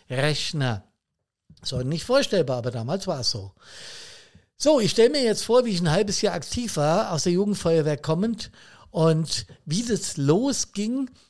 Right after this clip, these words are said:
mein Alltag morgens früh, aber auch das Ehrenamt, mein Ehrenamt im Kopf. Der Wecker geht, muss auf die Arbeit,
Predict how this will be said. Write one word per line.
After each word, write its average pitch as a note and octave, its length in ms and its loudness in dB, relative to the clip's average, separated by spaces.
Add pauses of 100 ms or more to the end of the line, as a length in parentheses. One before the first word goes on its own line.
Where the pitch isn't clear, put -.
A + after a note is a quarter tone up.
mein D#3 300 -2
Alltag A3 880 -4
morgens G3 640 2
früh, A3 500 -2 (520)
aber E3+ 680 0
auch D#3 400 -2
das C#3+ 420 -4
Ehrenamt, D#3 880 -4
mein E3 440 0
Ehrenamt D3 640 -4
im D3+ 200 -4
Kopf. D3 240 -4
Der A#2+ 120 -2
Wecker G3+ 300 0
geht, A#3+ 340 -6 (1120)
muss A#2 220 -8
auf A#2+ 100 -6
die - 160 -8
Arbeit, C#3 500 2